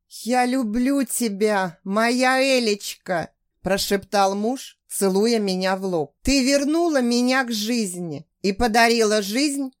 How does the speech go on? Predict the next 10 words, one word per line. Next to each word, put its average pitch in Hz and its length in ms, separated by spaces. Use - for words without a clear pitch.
нашему 240 580
сыну». 208 600
«Прости 269 840
меня, 190 420
Глеб!» 233 600
«За 175 360
что?» 240 720
изумлённо 208 720
произнёс 185 760
он. 143 280